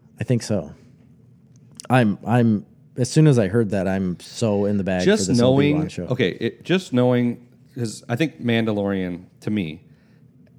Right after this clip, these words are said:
Speaker 2: for action sequences, has been some of the best action, amazing sequences I've ever seen in anything ever.
Speaker 1: Yeah.
Speaker 2: In The Mandalorian. And we'll talk more about that later. Um,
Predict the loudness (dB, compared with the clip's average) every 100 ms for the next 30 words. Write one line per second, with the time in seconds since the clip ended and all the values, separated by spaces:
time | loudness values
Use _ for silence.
0 | -10 -6 -2 -2 -4 -4 -4 -4 -4 -4
1 | -4 -4 -4 -8 -4 -4 -4 -10 -8 -6
2 | -4 -6 -4 -6 -4 -10 -10 -8 -8 -8
3 | -8 -8 -6 -6 -6 -8 -8 -8 -8 -8
4 | -10 -8 -10 -10 -8 -8 -8 -10 -10 -12
5 | -12 -12 -12 -14 -16 -18 -20 -20 _ _
6 | -6 -6 -6 -12 -8 -6 -6 -8 -10 -12
7 | -10 -10 -6 -8 -6 -8 -6 -6 -8 -8
8 | -12 -14 _ -20 -20 -20 _ -4 -2 -2
9 | -6